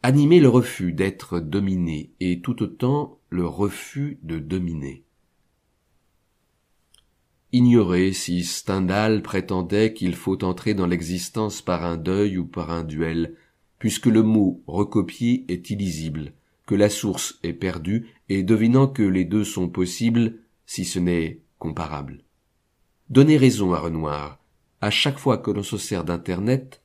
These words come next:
qui prétendait que le pire de notre époque serait la conséquence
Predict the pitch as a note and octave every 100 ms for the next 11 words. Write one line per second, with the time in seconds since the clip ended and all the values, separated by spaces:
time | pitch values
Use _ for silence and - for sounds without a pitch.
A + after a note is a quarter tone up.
0 | _ _ _ B2 - C#3+ C#3 G#2+ F#2+ E2+
1 | G2 F2+ F2+ - F#3 D#3 B2+ A2+ - F2+
2 | - G#2+ - - G2 F2 E2+ - F#2 F#2
3 | F2+ A#2+ A#2+ -